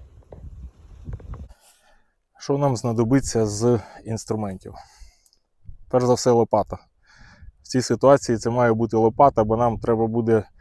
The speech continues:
оцей слой трави зняти, а потім викопати рівчак. Я використовую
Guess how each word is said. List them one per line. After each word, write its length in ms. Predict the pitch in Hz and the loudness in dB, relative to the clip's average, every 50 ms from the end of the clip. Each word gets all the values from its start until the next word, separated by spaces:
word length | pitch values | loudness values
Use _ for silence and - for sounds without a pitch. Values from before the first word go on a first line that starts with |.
| - - - - - _ _ _ - | -20 -20 -20 -20 -20 _ _ _ -12
оцей 240 | - 101 - 123 117 | -10 -4 -2 0 0
слой 260 | - - 131 127 120 | 0 2 2 2 2
трави 360 | - - 117 120 135 147 135 | 4 2 2 2 4 4 2
зняти, 500 | 107 101 113 113 107 95 - - 104 - - _ _ _ _ _ _ _ _ _ _ _ _ _ _ _ _ _ _ _ _ _ _ _ _ _ _ _ _ _ _ - | 2 0 -2 -2 -2 -2 -2 -4 -8 -8 -8 _ _ _ _ _ _ _ _ _ _ _ _ _ _ _ _ _ _ _ _ _ _ _ _ _ _ _ _ _ _ 2
а 140 | 107 110 | 2 4
потім 360 | - - 139 127 - 127 117 113 | 4 4 0 0 0 0 0 0
викопати 460 | 120 117 - 117 - 107 - - 107 | 0 0 -2 -2 -4 -2 -2 0 0
рівчак. 540 | 104 101 - - 92 87 - - - - - - - - - _ _ _ - - - _ _ _ _ _ _ _ _ _ _ _ _ _ _ _ _ | 0 -2 -6 -8 -14 -14 -16 -18 -20 -20 -20 -20 -20 -20 -20 _ _ _ -20 -20 -20 _ _ _ _ _ _ _ _ _ _ _ _ _ _ _ _
Я 120 | - 139 135 | 0 2 2
використовую 840 | 127 117 - 120 113 - - 143 127 123 120 113 110 110 107 98 | 2 4 2 2 2 2 4 4 4 6 6 4 4 2 2 0